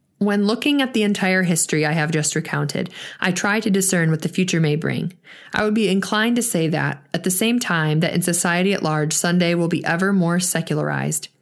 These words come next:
within the church itself, it will regain its significance. At a time when most Christians live in the bonds of poverty and oppression, Sunday will serve as a reminder that the one who rose on this day is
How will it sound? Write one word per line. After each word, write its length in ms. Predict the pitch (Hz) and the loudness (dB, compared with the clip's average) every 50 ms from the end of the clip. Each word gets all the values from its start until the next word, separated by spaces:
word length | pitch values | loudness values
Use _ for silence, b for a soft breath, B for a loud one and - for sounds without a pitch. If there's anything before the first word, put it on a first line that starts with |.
| _ _ - | _ _ -4
within 240 | 165 180 180 190 185 | 0 0 2 4 2
the 80 | 180 180 | 2 2
church 260 | 185 - 220 214 - | 0 0 -2 -2 -2
itself, 420 | - - - 185 160 151 147 143 | -4 -2 -2 -2 0 -2 -2 -2
it 140 | - - - | -2 -2 0
will 140 | 170 170 165 | 0 0 0
regain 600 | 165 165 160 - - 170 170 180 175 175 175 180 | 0 -2 -4 -4 -2 0 2 2 2 2 2 2
its 280 | 185 180 165 160 - - | 0 -2 -4 -4 -4 -4
significance. 760 | - 170 160 156 143 143 143 - - - - - - - - _ B B B B B B B B B - | -2 -2 -2 -2 -2 -4 -4 -6 -6 -8 -8 -8 -10 -10 -10 _ B B B B B B B B B -2
At 100 | 180 175 | -2 0
a 60 | 170 | 0
time 300 | 170 - 190 202 214 214 | -2 -2 0 0 2 2
when 120 | 214 196 | 2 2
most 220 | 190 190 185 185 - | 2 0 0 -2 -2
Christians 440 | - 180 - - 180 175 180 180 | -2 -2 0 0 0 0 0 2
live 160 | 170 165 160 160 | 0 0 2 2
in 80 | 160 | 2
the 60 | 165 | 0
bonds 340 | 156 151 151 151 156 165 170 | 0 0 0 0 0 0 0
of 140 | 165 156 - | -2 -4 -6
poverty 500 | - - 160 160 180 165 175 190 180 - | -4 -4 -2 0 0 2 2 2 0 2
and 120 | - 165 | 0 -2
oppression, 560 | 160 - - 156 156 - - - 151 160 185 180 B B B B B B B B | -2 -2 -4 -4 -4 -2 -2 -2 -2 -2 -4 -6 B B B B B B B B
Sunday 380 | - - 214 208 208 220 233 | -4 -2 0 2 2 2 2
will 120 | 233 226 202 | 0 0 0
serve 240 | - 196 185 175 | 0 0 0 0
as 80 | 170 175 | 0 0
a 80 | 175 180 | 2 2
reminder 460 | 170 160 156 156 160 160 156 147 143 | 2 2 2 2 2 2 2 0 0
that 160 | 147 139 - | -2 -2 -2
the 60 | 170 160 | -2 0
one 180 | 175 185 190 | 0 2 2
who 140 | 208 214 208 | 2 2 2
rose 280 | 190 185 180 175 175 180 | 2 2 2 2 2 2
on 120 | 170 170 | 2 2
this 200 | 170 160 156 - | 2 2 0 0
day 280 | - 151 151 151 147 - | -2 -2 -2 0 -2 -2
is 160 | - - | -2 -4